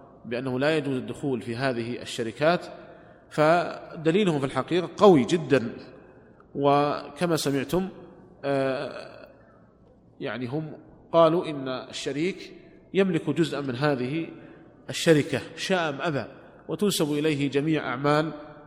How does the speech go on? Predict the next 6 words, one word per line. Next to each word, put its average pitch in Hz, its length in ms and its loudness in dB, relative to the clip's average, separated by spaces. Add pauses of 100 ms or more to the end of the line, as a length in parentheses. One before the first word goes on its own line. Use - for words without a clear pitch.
(120)
هذه 139 640 -2
الشركة 131 580 -4 (520)
ومنها 165 480 0
التعاملات 139 760 0 (180)
الربوية. 123 640 0 (1400)
و-، 151 480 2